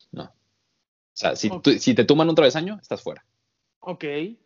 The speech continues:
Speaker 1: Entonces,
Speaker 2: tumban, cuántos dijiste
Speaker 1: pues,
Speaker 2: que había? ¿Tres?
Speaker 1: dos.
Speaker 2: Ah,
Speaker 1: pero
Speaker 2: dos.
Speaker 1: con que te tumben uno.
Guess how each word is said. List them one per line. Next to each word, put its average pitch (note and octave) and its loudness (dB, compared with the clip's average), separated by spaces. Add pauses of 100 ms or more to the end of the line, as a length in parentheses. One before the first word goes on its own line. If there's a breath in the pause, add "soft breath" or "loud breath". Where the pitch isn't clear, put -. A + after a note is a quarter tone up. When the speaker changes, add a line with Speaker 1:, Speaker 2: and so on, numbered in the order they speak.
(120)
Speaker 1:
Entonces, F3 2
Speaker 2:
tumban, - -20 (360)
cuántos A#3+ 0
dijiste B3 -2
Speaker 1:
pues, - 4
Speaker 2:
que - 4 (120)
había? A3 -4
¿Tres? G3+ -6 (160)
Speaker 1:
dos. A2 -4 (540)
Speaker 2:
Ah, E3 0
Speaker 1:
pero C3+ 6
Speaker 2:
dos. B2 2
Speaker 1:
con C3 -6
que B2+ 0
te A#2 -4
tumben B2 -6
uno. G2+ -12